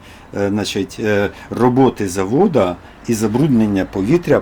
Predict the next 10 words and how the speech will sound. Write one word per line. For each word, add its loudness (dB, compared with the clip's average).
по 2
усьому 2
Києву, -6
щоб -2
ніхто -4
не -4
сумнівався, -2
що -8
це -2
саме 0